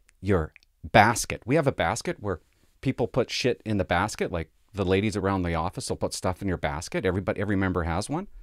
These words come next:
And my basket was always full. That's what I thought a basket was for. But she always has had a problem with my basket being full.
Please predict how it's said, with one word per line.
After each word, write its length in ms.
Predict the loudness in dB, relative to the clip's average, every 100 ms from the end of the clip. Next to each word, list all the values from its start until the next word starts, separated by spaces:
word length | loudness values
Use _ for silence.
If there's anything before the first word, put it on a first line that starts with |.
| -20 -20 -14 -4
And 120 | 2
my 140 | 2
basket 360 | 4 2 2 -4
was 120 | -2
always 280 | -2 -2 -6
full. 280 | -6 -8 -8 -10 -10 -12 -18
That's 140 | -4 2
what 80 |
I 60 | 4
thought 180 | 6 4
a 40 |
basket 360 | 6 2 2 -6
was 140 | -8
for. 240 | -8 -10 -10 -14 _ _ _
But 100 | -8
she 160 | -2 2
always 260 | 4 4 4
has 220 | 2 2 -2
had 220 | 0 0
a 40 |
problem 280 | 2 4 4
with 140 | 2
my 120 | 0 0
basket 460 | 0 0 -2 -10
being 220 | -8 -12
full. 300 | -12 -12 -12